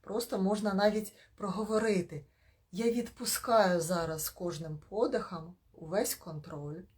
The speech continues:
Я відпускаю зараз усе напруження.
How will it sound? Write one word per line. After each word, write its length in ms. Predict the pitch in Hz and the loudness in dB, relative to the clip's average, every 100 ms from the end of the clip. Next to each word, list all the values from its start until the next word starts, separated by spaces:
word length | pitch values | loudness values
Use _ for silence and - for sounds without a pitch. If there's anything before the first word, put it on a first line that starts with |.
| _ _ _ _ _ _ | _ _ _ _ _ _
Я 120 | 214 220 | -8 -6
відпускаю 840 | 277 - 247 - - 233 185 165 | -8 -8 -8 -8 -2 0 0 0
зараз 480 | 160 156 147 151 - - _ _ _ - | -2 -4 -6 -10 -16 -20 _ _ _ -14
усе 300 | - - 269 | -8 -4 -2
напруження. 1000 | 233 214 185 175 170 175 170 170 170 | -2 -2 -4 -4 -4 -6 -8 -10 -16